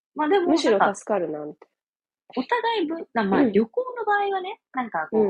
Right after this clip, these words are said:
Speaker 2: ん。
Speaker 1: 「じゃあ私航空券取るからホテルよろしく」とか、結構分担することが多くて。
Speaker 2: うん。そうだね。うんうんうんうん。
Speaker 1: そうなるとさ、例えば、私はその旅行サイトで一箇所貯めてるところがあるから、ポイントを。
Speaker 2: うんうんうんうん。
Speaker 1: サイトでね。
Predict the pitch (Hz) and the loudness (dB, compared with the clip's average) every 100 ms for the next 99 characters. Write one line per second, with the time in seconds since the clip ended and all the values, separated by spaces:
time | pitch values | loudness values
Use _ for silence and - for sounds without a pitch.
0 | 185 - _ - 208 233 359 359 349 339 | -2 -10 _ -6 -2 -2 -2 -4 -4 -4
1 | 311 330 240 165 175 160 147 143 135 _ | -4 -4 -2 -2 -4 -6 -6 -6 -8 _
2 | _ _ 202 170 147 139 135 - 135 - | _ _ -4 -2 -2 -4 -10 -14 -14 -14
3 | - 147 - _ - - 196 202 220 240 | -12 -10 -10 _ -6 -4 0 0 2 0
4 | 233 226 214 - 208 160 135 147 - _ | -2 -4 -6 -8 -12 -8 -4 -4 -4 _
5 | 139 139 _ _ - 311 214 165 165 165 | -14 -12 _ _ 2 4 4 2 -2 -4
6 | 165 202 185 196 170 170 240 269 262 165 | -4 -4 -4 -4 -8 -6 -4 -2 -2 -4
7 | 151 156 147 - _ _ _ _ _ _ | -6 -6 -6 -10 _ _ _ _ _ _
8 | 220 302 269 170 156 - - - 254 262 | -6 -2 0 0 -4 -6 -8 -4 2 2
9 | 247 220 202 196 196 247 247 262 208 151 | 2 0 2 2 4 0 2 0 -2 -6
10 | 147 - - - 202 156 165 165 160 160 | -8 -8 -8 -4 -6 -6 -6 -4 -2 -4
11 | 160 151 160 147 139 143 - - 190 180 | -4 -4 -4 -4 -6 -10 -14 -2 0 2
12 | 151 143 - - 151 151 220 220 185 190 | -2 -8 -12 -16 -10 -4 0 2 2 -2
13 | 170 170 165 170 160 147 143 143 139 180 | -2 -6 -8 -8 -4 -4 -4 -8 -8 -8
14 | 254 | -10